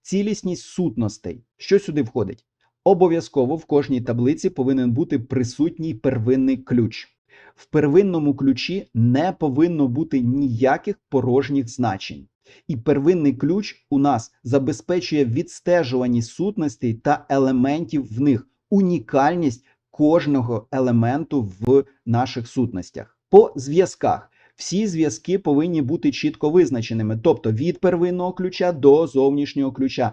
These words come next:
зв'язок має бути чітко визначеним. Значення повинно відповідати в первинному ключі тому, яке знаходиться в зовнішньому ключі.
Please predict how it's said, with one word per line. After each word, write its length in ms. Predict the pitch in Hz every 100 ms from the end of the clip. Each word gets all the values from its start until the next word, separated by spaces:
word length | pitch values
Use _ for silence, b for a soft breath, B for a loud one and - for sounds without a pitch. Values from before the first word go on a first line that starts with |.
| b b
зв'язок 540 | 117 123 123 143 175
має 240 | 131 135 123
бути 280 | 139 139
чітко 360 | 120 139 135 135
визначеним. 640 | 131 127 110 - 67 65 - _ -
Значення 600 | 104 131 190 - 185 127
повинно 420 | 127 131 165 160
відповідати 760 | 135 123 139 143 147 131 107
в 300 | 98 107 135
первинному 800 | - 127 117 117 151 180 175 151
ключі 540 | 131 131 - 123 95 _ _
тому, 280 | - 143 170
яке 240 | 175 165
знаходиться 600 | 131 123 120 143 151 - 135
в 340 | 107 127 139
зовнішньому 840 | 107 107 151 139 120 113 107 104 95
ключі. 500 | - 101 - 110